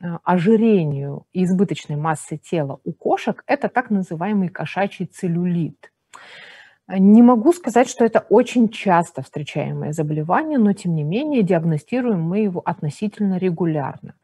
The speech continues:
Гораздо реже, чем сахарный диабет. Вот просто в десятки раз реже, чем сахарный диабет, но, тем не менее, и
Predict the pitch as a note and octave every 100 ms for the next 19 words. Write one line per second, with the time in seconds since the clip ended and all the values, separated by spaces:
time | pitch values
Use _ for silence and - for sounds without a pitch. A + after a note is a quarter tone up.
0 | _ - _ E3 A3+ E4 D4 A3 D#3+ D3
1 | B2 A#2+ - C3+ - - B2 D#3 C#3 C#3
2 | D3 C#3+ - - - A#3+ - B3+ B3+ A3+
3 | D#3+ D#3+ A3+ - D3+ D3+ _ - - -
4 | D#3 D3+ C3 B2 - D3+ - C3+ - C#3
5 | D3+ C#3 F#3+ F#4 - - - - - G3
6 | - D#3+ C#3+ C#3+ A3+ D4 D#4 - _ _
7 | - A#3+ A#3+